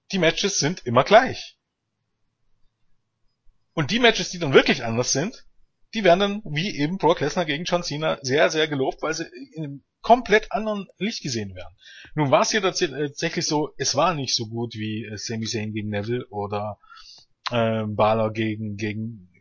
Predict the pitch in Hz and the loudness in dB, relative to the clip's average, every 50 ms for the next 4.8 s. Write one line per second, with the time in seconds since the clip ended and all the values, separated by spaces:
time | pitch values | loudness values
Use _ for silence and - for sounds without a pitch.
0 | 101 104 107 117 117 110 113 113 113 117 117 123 135 139 131 104 113 113 - 135 | -20 -14 -12 -10 -8 -6 -4 -4 -4 -2 -2 -2 -2 -2 -4 -8 -12 -4 4 4
1 | 143 143 - 190 220 240 - 262 254 262 285 269 170 - - - - _ - - | 4 4 4 -4 -6 -6 -8 -8 -8 -8 -8 -8 -8 -10 -10 -16 -20 _ -20 -20
2 | - - _ _ _ _ _ - 139 139 139 135 131 135 127 123 120 113 - - | -20 -20 _ _ _ _ _ 6 8 8 10 10 8 6 4 4 2 0 -2 -12
3 | - _ _ - 139 120 - - 117 - 104 101 117 139 175 220 - - - - | -20 _ _ -6 -6 -4 0 0 0 2 0 -2 0 0 0 0 -2 -4 -8 -14
4 | _ _ _ _ _ _ _ - 147 139 131 127 123 123 117 | _ _ _ _ _ _ _ -4 0 0 0 0 -2 -4 -8